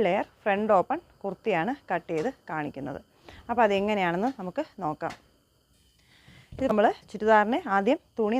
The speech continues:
നമ്മൾ ഫസ്റ്റ് മടക്കിയിടുക. നാല് പീസ് വരുന്ന രീതിയിലാണ് നമ്മൾ തുണി മടക്കിയിട്ടുള്ളത്. നാല് പീസ് വരുന്ന രീതിയിൽ നമ്മൾ തുണി മടക്കിയിട്ടിട്ടുണ്ട്.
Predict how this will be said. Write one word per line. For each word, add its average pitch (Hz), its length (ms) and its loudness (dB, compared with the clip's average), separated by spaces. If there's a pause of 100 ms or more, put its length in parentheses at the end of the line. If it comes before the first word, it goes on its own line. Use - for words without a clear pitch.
നമ്മൾ 185 140 0 (120)
ഫസ്റ്റ് 262 360 -4
മടക്കിയിടുക. 185 440 0 (720)
നാല് 285 280 6
പീസ് 226 280 -2 (240)
വരുന്ന 220 340 0
രീതിയിലാണ് 185 580 0
നമ്മൾ 185 180 -2 (220)
തുണി 220 180 -2 (200)
മടക്കിയിട്ടുള്ളത്. 160 680 -4
നാല് 196 220 2
പീസ് - 260 -4
വരുന്ന 175 280 0
രീതിയിൽ 175 260 0 (100)
നമ്മൾ 208 160 0 (140)
തുണി 254 160 0 (220)
മടക്കിയിട്ടിട്ടുണ്ട്. 170 560 -2